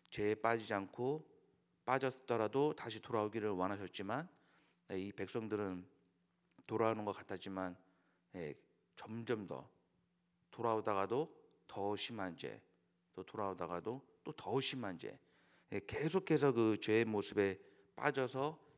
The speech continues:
헤어나지 못하는 모습을 보게 됩니다. 그래서 요나서에서 우리가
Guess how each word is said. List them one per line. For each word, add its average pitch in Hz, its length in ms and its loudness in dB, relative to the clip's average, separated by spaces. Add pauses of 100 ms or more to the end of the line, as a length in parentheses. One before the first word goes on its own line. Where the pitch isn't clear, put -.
(140)
헤어나지 147 320 2
못하는 98 360 0
모습을 87 540 2 (360)
보게 87 180 -2
됩니다. 82 420 -6 (1600)
그래서 156 380 6
요나서에서 120 800 6 (680)
우리가 110 540 6